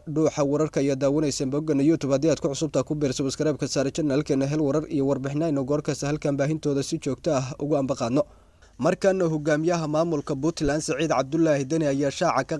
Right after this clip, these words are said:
qaaday in beesha Majeerteen aysan ka tanaasuli doonin gobolka Sool oo riyadeeda ahayd in mar un gacanta soo gasho.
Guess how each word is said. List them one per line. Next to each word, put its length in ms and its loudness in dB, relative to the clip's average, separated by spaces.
qaaday 260 2
in 100 0
beesha 400 2
Majeerteen 520 0
aysan 260 0
ka 120 0
tanaasuli 520 0
doonin 340 0
gobolka 420 0
Sool 260 0
oo 80 0
riyadeeda 520 2
ahayd 180 0
in 140 -2
mar 240 0
un 140 -4
gacanta 320 2
soo 160 0
gasho. 300 0